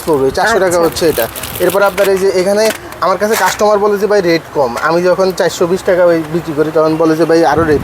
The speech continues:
Speaker 1: কম।" আমি জানি যে রেট কম কোনটা। এই যে এটার মধ্যে এক নাম্বারটা, এক নাম্বারটা রেট বেশি, আর দুই নাম্বারটা হচ্ছে আপনার রেট কম। আমি ওই দুই নাম্বারটা উঠেছি, তিনশো ষাট টাকা ষাট পিস,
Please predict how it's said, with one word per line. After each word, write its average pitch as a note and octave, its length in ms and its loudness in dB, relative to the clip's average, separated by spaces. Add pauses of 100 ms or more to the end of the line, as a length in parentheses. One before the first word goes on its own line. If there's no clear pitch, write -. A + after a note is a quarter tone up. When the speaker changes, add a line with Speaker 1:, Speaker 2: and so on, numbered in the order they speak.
Speaker 1:
কম।" A#2 100 -2 (320)
আমি F3+ 220 0 (100)
জানি G3+ 220 0
যে G3 120 2
রেট E3+ 260 2
কম F3 180 0
কোনটা। D3+ 220 -2
এই D#3 100 2
যে D#3 120 0
এটার E3 160 2
মধ্যে E3 340 2
এক G3 180 0
নাম্বারটা, G#3 540 2 (320)
এক G#3+ 160 0
নাম্বারটা A3 380 0
রেট A3 180 2
বেশি, G#3+ 320 0
আর G3 80 2
দুই E3+ 160 -2
নাম্বারটা F3+ 360 0
হচ্ছে F#3+ 200 -2
আপনার F#3 220 0
রেট D3+ 240 0
কম। C#3 120 0
আমি E3 180 2
ওই F3+ 60 2
দুই F#3+ 140 0
নাম্বারটা E3+ 360 2
উঠেছি, C3+ 320 -2
তিনশো F#3 220 -2
ষাট E3+ 220 0
টাকা B2+ 180 0
ষাট B2+ 140 0 (100)
পিস, A2 140 -8